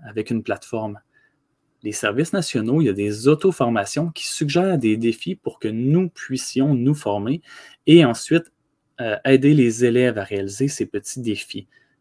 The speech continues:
Très, très intéressant, encore une fois, Campus Récit nous aide à le faire. Euh, Scratch permet l'animation de personnages, c'est-à-dire qu'on peut les faire glisser, on peut les faire marcher, on peut les faire parler oralement avec l'aide d'un micro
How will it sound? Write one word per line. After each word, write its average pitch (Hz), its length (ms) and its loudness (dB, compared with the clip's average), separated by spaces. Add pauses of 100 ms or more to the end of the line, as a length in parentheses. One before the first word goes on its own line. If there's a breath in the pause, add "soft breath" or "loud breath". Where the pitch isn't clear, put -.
Très, 143 180 0
très 143 360 -2
intéressant, 113 540 -2
encore 117 200 -2
une 101 80 -6
fois, 131 160 -2
Campus 113 420 -6
Récit 123 360 -6
nous 123 520 0
aide 117 300 2 (340 loud breath)
à 110 140 -2
le 101 60 -4
faire. 101 360 -8 (800 loud breath)
Euh, 98 180 0
Scratch - 380 -2
permet 127 260 4
l'animation 117 580 2
de 120 120 4
personnages, 127 840 -2
c'est-à-dire 113 280 0
qu'on 104 140 -8
peut 120 100 0
les 117 100 4
faire 113 300 0
glisser, 120 580 -2
on 110 80 -6
peut 104 120 -4
les 104 100 -4
faire 110 260 -2
marcher, 123 540 -2
on 117 100 -4
peut 101 120 -10
les 104 100 -6
faire 107 220 -2
parler 127 440 2 (100)
oralement 135 600 2
avec 107 240 0
l'aide 113 160 -4
d'un 104 100 -6
micro 123 340 -4